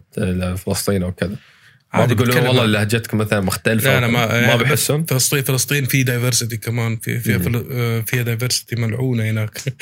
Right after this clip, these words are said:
Speaker 1: مم.
Speaker 2: عرفت؟ بتروح بس تتحرك عشرة كيلو بتتغير اللهجة.
Speaker 1: مم.
Speaker 2: عرفت؟ والحرف الكاف والشين من، ون-، آه، يعني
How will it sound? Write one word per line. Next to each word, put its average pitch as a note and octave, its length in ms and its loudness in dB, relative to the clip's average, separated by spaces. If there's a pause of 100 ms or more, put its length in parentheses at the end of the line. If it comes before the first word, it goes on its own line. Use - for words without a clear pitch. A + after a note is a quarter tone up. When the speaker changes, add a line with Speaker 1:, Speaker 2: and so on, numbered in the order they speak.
(180)
Speaker 1:
مم. A2+ 80 2
Speaker 2:
عرفت؟ A#2 280 0
بتروح C#3 220 -2
بس C3+ 180 0
تتحرك C3 420 -2
عشرة C3 240 0
كيلو D#3 260 -2
بتتغير B2+ 420 0
اللهجة. A2+ 460 0 (180)
Speaker 1:
مم. G2+ 240 2 (640)
Speaker 2:
عرفت؟ B2+ 340 -4
والحرف C3 340 -2
الكاف A#2+ 460 0
والشين A#2 600 0
من، A#2+ 320 -2
ون-، A#2+ 400 0
آه، G#2 220 -6
يعني A#2 320 0